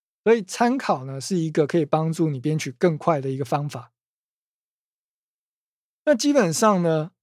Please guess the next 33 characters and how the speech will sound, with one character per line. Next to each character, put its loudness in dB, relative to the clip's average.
呃， -2
你 -2
会 2
需 0
要 6
拆 0
解 -4
的 -8
能 -10
力， -16
可 2
以 2
增 2
加， 0
呃， -10
你 -12
做 0
音 -2
乐 0
的 -6
速 -6
度。 -12
再 4
来 0
就 -6
是 -4
大 2
量 0
的 -6
编 -2
曲 -8
知 -10
识， -10